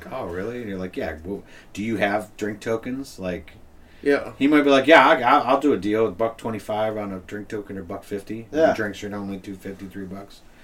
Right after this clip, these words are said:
Speaker 1: You might be able to buy
Speaker 3: That
Speaker 1: a
Speaker 3: would be
Speaker 1: handful of 'em.
Speaker 3: interesting.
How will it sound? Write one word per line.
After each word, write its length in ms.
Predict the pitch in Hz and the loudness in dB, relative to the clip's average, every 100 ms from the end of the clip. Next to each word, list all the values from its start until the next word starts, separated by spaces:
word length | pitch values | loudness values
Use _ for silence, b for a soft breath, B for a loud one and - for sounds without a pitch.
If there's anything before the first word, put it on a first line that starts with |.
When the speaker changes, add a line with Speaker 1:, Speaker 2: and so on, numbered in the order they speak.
| b b b b b b - | b b b b b b -16
Speaker 1:
You 80 | 90 | -8
might 160 | 92 95 | -6 -2
be 80 | 92 | -2
able 140 | 85 | -4
to 40 | |
buy 220 | 76 92 90 | -4 -2 0
Speaker 3:
That 100 | 117 | 2
Speaker 1:
a 40 | 123 | 2
Speaker 3:
would 80 | |
be 80 | 120 120 | 2 2
Speaker 1:
handful 200 | 113 110 | 4 6
of 120 | 113 | 4
'em. 60 | 123 | 2
Speaker 3:
interesting. 240 | 101 95 | -2 -6